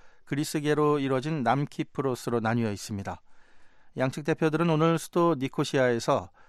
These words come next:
지난해 결렬됐던 평화회담을 시작했습니다. 반기문 유엔 사무총장은 회담 재개를 환영하면서 그리스와 터키계 지도자들이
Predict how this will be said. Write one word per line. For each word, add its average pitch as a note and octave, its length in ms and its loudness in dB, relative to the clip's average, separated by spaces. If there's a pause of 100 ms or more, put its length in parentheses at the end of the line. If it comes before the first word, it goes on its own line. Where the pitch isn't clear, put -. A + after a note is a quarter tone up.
지난해 C#3+ 500 0
결렬됐던 C3 760 -2
평화회담을 B2+ 760 0
시작했습니다. F#2+ 760 -8 (680)
반기문 D3 400 2
유엔 D3 180 2
사무총장은 D3 680 0
회담 D#3+ 320 4
재개를 D3+ 640 0
환영하면서 C#3 840 0 (500)
그리스와 D3 460 2
터키계 D#3+ 400 -2
지도자들이 B2+ 680 -2